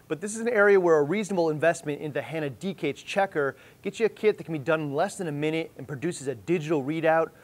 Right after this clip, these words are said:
Almost every reefer I know eventually picks up a Hanna D K H checker for their tanks, and their tanks are better for it because easy means you actually do it.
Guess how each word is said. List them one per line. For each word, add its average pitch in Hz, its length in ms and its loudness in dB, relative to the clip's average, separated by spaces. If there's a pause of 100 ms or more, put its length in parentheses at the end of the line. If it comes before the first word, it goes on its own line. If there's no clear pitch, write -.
(160)
Almost 175 300 -4 (160)
every 208 360 0
reefer 190 360 0
I 165 100 4
know 147 300 0
eventually 175 640 -2
picks - 320 -6
up 131 220 -2
a 131 60 -4
Hanna 143 280 -2
D 139 180 -6
K 147 140 -2
H 139 200 -2
checker 143 380 0
for 143 160 -4
their 131 120 -2
tanks, 143 440 -4 (240)
and 131 100 -12
their 131 100 -8
tanks 196 280 -6
are 247 80 0
better 190 280 4
for 202 340 4
it 151 120 2 (220)
because 156 280 -6 (100)
easy 156 520 -4 (120)
means 135 240 -10
you 135 120 -6
actually 120 460 -6
do 120 300 -4
it. 90 120 -14